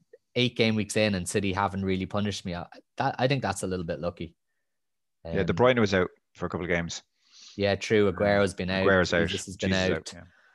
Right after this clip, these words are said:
Speaker 1: The defense
Speaker 2: Yeah,
Speaker 1: hasn't been
Speaker 2: Laporte
Speaker 1: settled
Speaker 2: is out, yeah.
Speaker 1: the last few weeks. So that's kind of fell in my favor. Um,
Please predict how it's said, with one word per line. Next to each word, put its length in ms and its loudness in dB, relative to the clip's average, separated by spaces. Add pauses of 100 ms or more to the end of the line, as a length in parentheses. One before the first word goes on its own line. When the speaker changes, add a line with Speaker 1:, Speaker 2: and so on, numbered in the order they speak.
(220)
Speaker 1:
The 80 -2
defense 400 0
Speaker 2:
Yeah, 60 2
Speaker 1:
hasn't 240 0
been 80 -10
Speaker 2:
Laporte 300 -2
Speaker 1:
settled 300 -6
Speaker 2:
is 60 -12
out, 140 -12
yeah. 100 -6 (460)
Speaker 1:
the 60 -12
last 280 -6
few 160 -6
weeks. 260 -6
So 220 -2 (300)
that's 220 4
kind 200 2
of 140 -2 (100)
fell 320 0
in 80 0
my 240 -2 (380)
favor. 680 0
Um, 440 -4